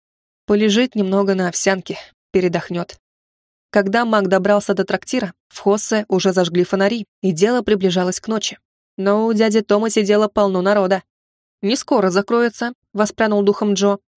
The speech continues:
"Вчера он ужинал куском хлеба с сыром из запасов. Теперь хоть поест по-человечески и набьёт сумку провизией,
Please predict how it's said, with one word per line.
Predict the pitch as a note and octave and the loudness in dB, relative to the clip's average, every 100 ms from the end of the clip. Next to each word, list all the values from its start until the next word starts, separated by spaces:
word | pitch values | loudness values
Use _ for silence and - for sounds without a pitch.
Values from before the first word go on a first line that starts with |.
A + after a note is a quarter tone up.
| _ _ | _ _
"Вчера | - C4 C4 C#4 | -4 0 2 0
он | C4+ | -2
ужинал | B3+ A#3+ A#3+ A#3 | -2 0 -2 -2
куском | A#3 - A#3+ | -4 -4 -6
хлеба | G#3+ A3 A#3 A3 | -2 0 0 0
с | |
сыром | - A3+ A3 | 0 0 0
из | G3+ G3+ | 0 2
запасов. | G3 G3+ B3 - - - _ _ | 2 0 -4 -6 -10 -18 _ _
Теперь | - C4+ C#4+ | -6 0 0
хоть | - C4 - | 0 -2 0
поест | A3+ G3 G#3 - | 2 2 0 -2
по-человечески | G3+ G3+ G3 G3 G3 - F3+ - _ _ | 0 2 2 0 -2 -6 -12 -14 _ _
и | F#3+ | 0
набьёт | F#3 F3+ G#3 | 0 2 -2
сумку | - G3+ - | 0 -4 -4
провизией, | - E3+ F3 F#3 F#3+ F3+ | -4 -2 -2 0 0 0